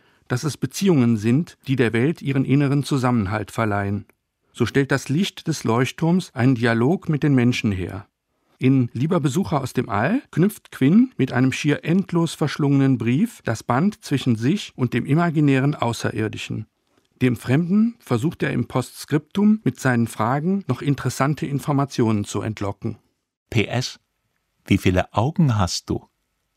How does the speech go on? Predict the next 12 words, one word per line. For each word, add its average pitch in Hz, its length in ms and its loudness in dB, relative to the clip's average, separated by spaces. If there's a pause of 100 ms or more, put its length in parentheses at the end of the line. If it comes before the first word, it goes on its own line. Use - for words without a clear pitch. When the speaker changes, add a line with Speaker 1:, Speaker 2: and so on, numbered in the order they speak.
(140)
Speaker 2:
Bist - 320 -6
du 85 320 -2
groß - 640 -2 (160)
oder 196 180 0
klein? 82 540 -4 (560)
Hast - 420 -8
du 95 220 0 (120)
Haustiere? 98 920 -2 (800)
Wann 156 340 0
hast - 360 -4
du 120 120 2
Geburtstag? - 960 -4